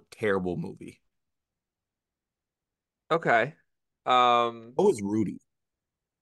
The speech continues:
Speaker 2: <laughs> I liked Rudy more than Hoosiers. Uh,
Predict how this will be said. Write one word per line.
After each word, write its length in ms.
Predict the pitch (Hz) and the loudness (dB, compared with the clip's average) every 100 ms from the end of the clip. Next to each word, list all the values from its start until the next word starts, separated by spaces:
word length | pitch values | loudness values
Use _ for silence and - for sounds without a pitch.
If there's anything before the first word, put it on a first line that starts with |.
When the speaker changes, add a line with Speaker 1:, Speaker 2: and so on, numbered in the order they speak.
| _ _ _ _ - | _ _ _ _ -20
Speaker 2:
<laughs> 380 | 151 - 139 - | -20 -18 -20 -16
I 120 | 143 | -10
liked 260 | 170 170 - | -8 -8 -6
Rudy 240 | 131 123 | -6 -6
more 180 | 113 101 | -8 -8
than 120 | 92 | -8
Hoosiers. 460 | 98 95 90 76 - - _ _ _ | -6 -6 -6 -10 -12 -20 _ _ _
Uh, 440 | 107 113 110 110 | 4 6 8 6